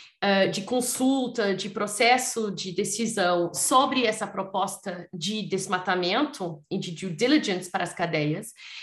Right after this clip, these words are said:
ela foi iniciada há muitos anos atrás, não é uma novidade. Ahm, isso antes mesmo desse novo parlamento e a nova comissão, a nova administração entrar no seu papel.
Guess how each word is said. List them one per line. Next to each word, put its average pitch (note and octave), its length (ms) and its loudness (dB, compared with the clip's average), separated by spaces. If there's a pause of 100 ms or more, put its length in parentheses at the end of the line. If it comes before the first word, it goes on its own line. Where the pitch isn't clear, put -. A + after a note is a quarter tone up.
(180)
ela B3 260 6
foi C#4 160 0
iniciada B3 460 2
há B3+ 80 2
muitos D4+ 640 6
anos D4+ 320 6
atrás, G#4+ 640 0
não G3 240 2
é A#3+ 120 6
uma E4 160 6
novidade. C#4+ 920 4 (540)
Ahm, G3+ 600 0
isso C#4 560 2
antes B3+ 260 0
mesmo C#4 320 2
desse C4+ 260 -2
novo A#3 260 0
parlamento A3+ 760 -2
e A3+ 40 -2
a G#3+ 80 -2
nova A3 260 0
comissão, A3+ 640 -2
a A3+ 60 0
nova A3 220 0
administração A3 1000 0
entrar G#3 500 2
no A#3+ 100 -2
seu G#3 240 -4
papel. G#3 520 0